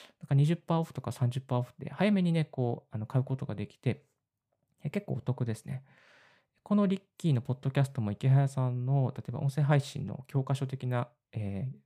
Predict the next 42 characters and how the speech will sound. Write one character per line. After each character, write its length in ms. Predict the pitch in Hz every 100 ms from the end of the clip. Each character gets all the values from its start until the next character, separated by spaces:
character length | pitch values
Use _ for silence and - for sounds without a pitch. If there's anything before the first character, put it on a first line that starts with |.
| _ _ _ _ -
教 140 | 139
材 160 | 123 117
が 60 |
あ 20 |
っ 40 | 110
た 80 | -
ん 40 |
で 60 | -
す 60 |
け 60 | 151
ど、 60 |
そ 60 | 220
れ 60 | 233
を 60 |
見 120 | 208
て 260 | 202 90 - _
始 220 | 127 123
め 80 | 117
た 100 | 110
ん 80 | 104
で 80 | 127
す 100 | -
け 100 | -
ど 100 | 117
も、 180 | 120 - - - -
も 100 | 147
う 20 |
お 40 |
か 140 | - 139
げ 80 |
さ 120 | 143 139
ま 140 | 131
で 80 | 123
ね、 160 | 120 -
Apple 260 | - 147 143
Podcast 500 | 139 143 139 131 110
で 80 |
ね、 120 | 98 104
二 160 | 135
十 240 | 131 101 101
六 260 | 107
位、 80 | -